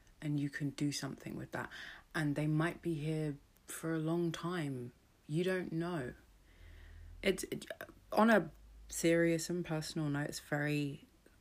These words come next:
unfair, I feel, that I don't get to know these things because I like to know things, and I, I feel, like,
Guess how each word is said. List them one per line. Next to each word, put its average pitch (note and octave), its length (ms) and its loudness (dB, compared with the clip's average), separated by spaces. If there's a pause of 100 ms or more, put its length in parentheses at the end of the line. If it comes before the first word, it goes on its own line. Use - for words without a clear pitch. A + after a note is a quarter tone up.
(160)
unfair, D3+ 680 0
I C#3 160 -4
feel, D#3+ 300 -2
that D3+ 140 -8
I C#3 40 -4
don't C#3+ 140 -6
get - 140 -10
to - 120 -10
know C3+ 100 -6
these D#3 180 -6
things G#3 360 -4
because C#3 460 -8 (420)
I G3 80 -2
like G#3 200 -2
to F3 100 -6
know E3+ 160 0
things, C3 540 -8
and D3 220 -2
I, D3+ 320 -2 (380)
I E3 120 2
feel, E3+ 240 2
like, C#3+ 400 -2